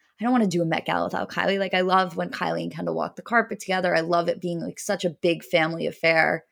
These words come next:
But her absence wasn't felt in the way that I predicted it to be. Like, I think that had I been anticipating a pregnancy reveal at the Met Gala, I would have been like, "Oh my God, of course she didn't show up." Like, the one time we're gonna get confirmation on her pregnancy, it would have been so epic and she's not even there.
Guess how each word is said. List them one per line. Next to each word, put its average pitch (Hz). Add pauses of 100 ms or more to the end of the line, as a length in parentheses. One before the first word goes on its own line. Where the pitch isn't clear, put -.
(240)
But 202 (580)
her -
absence 262
wasn't 226
felt 185
in 185
the 170
way 170
that 165
I 160
predicted -
it 202
to 214
be. 240
Like, 247
I 269
think 311
that 262 (180)
had 240
I 233
been 220
anticipating 214
a 160
pregnancy 196
reveal 220 (100)
at 175
the 190
Met 165
Gala, 190
I 202
would 190
have 175
been 175
like, 175
"Oh 190
my 165
God, - (400)
of 208
course 226
she -
didn't 185
show 170
up." 139
Like, 170
the 190
one 180
time 180
we're 175
gonna 175
get 170
confirmation 170
on 175
her 175
pregnancy, 175
it 160
would 170
have 156
been 165
so 180
epic 165
and 175
she's 185
not 170
even 165
there. 185